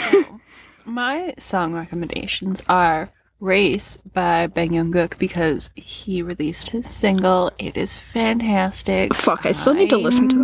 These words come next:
Speaker 2: that.
Speaker 1: obsessed with it. It's so good. Um, so yeah, that's one of them. Uh, my other song recommendation is "Hot Candy" by Hot Issue.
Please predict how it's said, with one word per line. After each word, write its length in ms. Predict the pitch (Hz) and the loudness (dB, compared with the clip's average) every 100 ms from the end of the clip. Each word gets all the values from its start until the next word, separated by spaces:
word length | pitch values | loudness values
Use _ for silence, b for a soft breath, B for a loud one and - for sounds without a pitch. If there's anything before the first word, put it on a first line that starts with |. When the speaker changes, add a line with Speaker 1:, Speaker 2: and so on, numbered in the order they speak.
| 247 | 0
Speaker 2:
that. 120 | 277 269 b b b b b _ - | -4 -8 b b b b b _ -4
Speaker 1:
obsessed 680 | 220 226 - 190 185 - - | -4 -2 -2 -2 -2 -4 -4
with 220 | 196 196 | -4 -2
it. 500 | 190 185 185 - - | -4 -4 -6 -8 -12
It's 280 | 202 - - | -14 -6 -2
so 260 | - 175 190 | -2 -2 -4
good. 500 | 180 165 156 160 180 - B B B - | -4 -4 -4 -6 -8 -10 B B B 0
Um, 760 | 175 170 165 151 135 - 202 - _ - | 2 2 2 0 -4 -6 -8 -12 _ -20
so 160 | - 196 | -10 -4
yeah, 340 | 185 - - - 202 | -2 -2 -4 -8 -6
that's 580 | - 165 160 233 240 - - _ | 0 2 2 0 -6 -12 -16 _
one 520 | 226 226 208 190 165 | -6 -2 -2 -2 -4
of 120 | 151 | -6
them. 320 | - - 247 269 B B B | -10 -8 -8 -8 B B B
Uh, 280 | 196 202 202 - | 2 6 6 4
my 200 | 208 - | 0 0
other 340 | 220 247 254 | 2 2 2
song 280 | - 240 226 | 2 2 4
recommendation 800 | 226 220 220 208 196 190 208 196 | 2 0 0 2 0 -2 -4 -4
is 380 | 185 180 175 175 | -2 0 0 -4
"Hot 340 | - - 254 - | -4 0 0 0
Candy" 460 | 254 240 220 214 | 0 0 0 -2
by 180 | 208 180 | 0 0
Hot 320 | - 196 233 185 | 2 2 2 0
Issue. 640 | 180 - 214 160 247 | -4 -4 -4 -2 -2